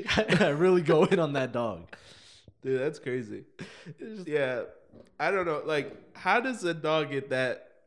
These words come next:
Speaker 1: 'Cause
Speaker 2: fat?
Speaker 1: you fucking carrying 'em in a baby thing
Speaker 2: Oh,
Speaker 1: all the
Speaker 2: yeah.
Speaker 1: time.
Speaker 2: Yeah, that's
Speaker 1: <laughs>
Speaker 2: true. So is there a certain li-, like, is there a certain line you don't cross with, with being a dog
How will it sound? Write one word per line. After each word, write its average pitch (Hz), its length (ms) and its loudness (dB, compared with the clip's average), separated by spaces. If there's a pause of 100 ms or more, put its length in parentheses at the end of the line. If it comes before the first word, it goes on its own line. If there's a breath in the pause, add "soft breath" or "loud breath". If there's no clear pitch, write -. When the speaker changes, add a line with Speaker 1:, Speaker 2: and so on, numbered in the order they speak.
(400)
Speaker 1:
'Cause 190 180 4
Speaker 2:
fat? 196 80 -2
Speaker 1:
you 196 80 -2
fucking 214 400 2
carrying 220 420 4
'em 202 160 2
in 185 140 2
a 170 100 4
baby 190 440 0
thing 143 300 0
Speaker 2:
Oh, 131 40 2
Speaker 1:
all 151 100 4
the 113 120 4
Speaker 2:
yeah. 98 40 -2
Speaker 1:
time. 135 560 -2
Speaker 2:
Yeah, 120 120 -4
that's 196 280 -4
Speaker 1:
<laughs> 226 60 -8
Speaker 2:
true. 107 240 -10 (560)
So 185 140 -4
is 180 160 0
there 220 200 0
a 220 100 -4
certain 202 480 -2
li-, 143 200 0
like, 143 180 -2
is 131 260 -6
there 160 200 -4
a 170 80 -4
certain 135 480 -8
line 120 420 -2
you 135 80 -6
don't 131 180 -4
cross 127 380 -4
with, 123 200 -8
with 127 360 -8
being 139 180 -6
a 131 60 -6
dog 131 440 -4